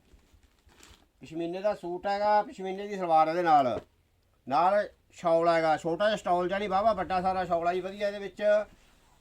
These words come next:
ਮਾਰਕੀਟ ਦੇ ਵਿੱਚ ਵਿਕੇ ਸਾਢੇ ਅੱਠ ਸੌ ਦਾ, ਵਿਕੇ ਨੌ ਸੌ ਦਾ, ਸਾਡਾ ਰੇਟ ਹੈ ਸਾਢੇ ਪੰਜ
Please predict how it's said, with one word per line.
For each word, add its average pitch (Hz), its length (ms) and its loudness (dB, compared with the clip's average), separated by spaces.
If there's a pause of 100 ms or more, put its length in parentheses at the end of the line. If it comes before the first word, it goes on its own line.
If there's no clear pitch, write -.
(540)
ਮਾਰਕੀਟ 165 400 -4
ਦੇ 196 120 -8
ਵਿੱਚ 196 200 -12
ਵਿਕੇ 185 300 -8
ਸਾਢੇ 170 320 -4
ਅੱਠ 214 80 0
ਸੌ - 120 -10
ਦਾ, 202 160 -4
ਵਿਕੇ 185 280 -6
ਨੌ 180 180 -4
ਸੌ 190 140 -6
ਦਾ, 202 140 -2
ਸਾਡਾ 185 320 -4
ਰੇਟ 190 140 -6
ਹੈ 202 60 -4
ਸਾਢੇ 190 280 -4
ਪੰਜ 196 200 -6